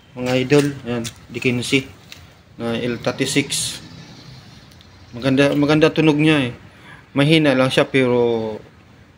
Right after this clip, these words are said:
pagapang yung tunog niya. Kumakalampag ng yero yung L thirty-six. Ayan.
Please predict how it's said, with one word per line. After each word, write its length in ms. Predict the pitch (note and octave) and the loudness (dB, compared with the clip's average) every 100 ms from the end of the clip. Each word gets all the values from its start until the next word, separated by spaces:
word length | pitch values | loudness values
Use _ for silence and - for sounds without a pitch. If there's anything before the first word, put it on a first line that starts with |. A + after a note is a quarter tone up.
| _ | _
pagapang 460 | C3 C3 C3 C3+ C#3 | -2 0 0 0 2
yung 220 | C3 B2+ | 0 0
tunog 220 | C3+ B2+ A2+ | 0 0 0
niya. 220 | B2 B2 - - - - - - - - - - - | 0 -2 -6 -20 -20 -20 -20 -20 -20 -20 -20 -18 -4
Kumakalampag 720 | B2 B2+ D3 C#3 B2+ B2 C3 | 2 2 2 0 0 -2 0
ng 100 | C3 C3 | 2 4
yero 400 | C3 B2+ B2 B2+ - - - - | 6 4 2 -2 -6 -20 -18 -10
yung 160 | A#2 | -6
L 260 | A2+ B2+ B2 - | -2 0 0 0
thirty-six. 840 | A#2+ - B2 C#3 C3 - - - - - - - - - - - - - - - | -2 -2 -2 0 0 -2 -6 -10 -16 -20 -20 -20 -20 -20 -20 -20 -20 -20 -20 -18
Ayan. 240 | A2+ G#2 | -12 -12